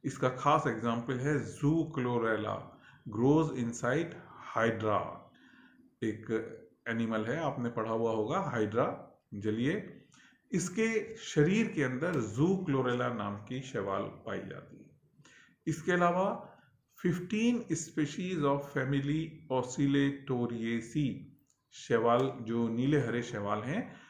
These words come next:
उसमें एक कुल है पौ-, अ, शैवालों का Oscillatoreaceae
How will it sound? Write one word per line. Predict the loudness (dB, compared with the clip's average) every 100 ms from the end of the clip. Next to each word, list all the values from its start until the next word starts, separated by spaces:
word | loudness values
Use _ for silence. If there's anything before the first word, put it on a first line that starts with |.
| -16 -6
उसमें | -6 -2 -2 -2 -4 -10 -18 _ _ 2
एक | 4 4 2 0 4 4 2 -4 -14 _ _ _ _ _ _ _ _ _ _ _
कुल | 10 10
है | 6 2 -2 -6 2
पौ-, | 4 4 2
अ, | 2 2 0
शैवालों | -2 4 6 6 4
का | 2 0 0 -2
Oscillatoreaceae | 0 0 -2 2 2 2 2 2 2 2 -2 -4 -10